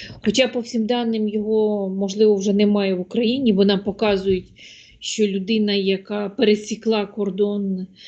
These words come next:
е, і вже поїхала, але над цим будуть працювати і викриють, і будуть знати, хто це.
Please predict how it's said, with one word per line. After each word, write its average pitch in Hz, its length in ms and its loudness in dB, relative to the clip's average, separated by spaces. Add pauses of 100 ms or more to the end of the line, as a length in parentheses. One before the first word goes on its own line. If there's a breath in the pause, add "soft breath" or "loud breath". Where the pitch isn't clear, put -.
(420 loud breath)
е, 196 400 2
і 190 440 4
вже 185 240 2
поїхала, 214 600 0
але 190 640 2
над 196 320 2
цим 226 180 6
будуть 202 320 0
працювати 226 640 -2
і 202 360 0
викриють, 190 580 0
і 196 40 -4
будуть 185 320 -2
знати, 190 300 0
хто 180 140 -2
це. 180 240 -10